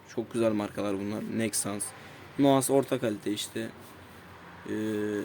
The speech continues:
Reçber kablo üretiyor muydu ket altı hatırlamıyorum. Yani bunlar güzel markalar.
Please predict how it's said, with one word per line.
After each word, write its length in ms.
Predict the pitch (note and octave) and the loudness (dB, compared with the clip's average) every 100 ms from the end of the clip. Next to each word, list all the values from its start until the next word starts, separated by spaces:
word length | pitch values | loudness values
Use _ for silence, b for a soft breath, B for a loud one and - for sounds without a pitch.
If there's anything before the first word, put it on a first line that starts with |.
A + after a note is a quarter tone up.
| - - - - | -6 -16 -20 0
Reçber 440 | B2 C3 - C3+ B2+ | 2 4 6 4 6
kablo 380 | C3 B2+ C3 B2+ | 2 4 4 4
üretiyor 380 | C3 C3 B2+ C#3 | 6 4 6 4
muydu 160 | A#2+ G#2+ | 4 2
ket 180 | A#2+ A#2 | -2 0
altı 240 | A2+ G#2+ A2+ | 0 0 -4
hatırlamıyorum. 560 | - B2 A2 G#2+ A2+ | -2 -2 0 -2 -2
Yani 180 | B2+ B2+ | -2 0
bunlar 280 | C3 C#3 C#3 | 0 0 0
güzel 240 | C3+ C3 | 0 0
markalar. 420 | C3 G#2+ - G#2+ | 0 -2 -4 -6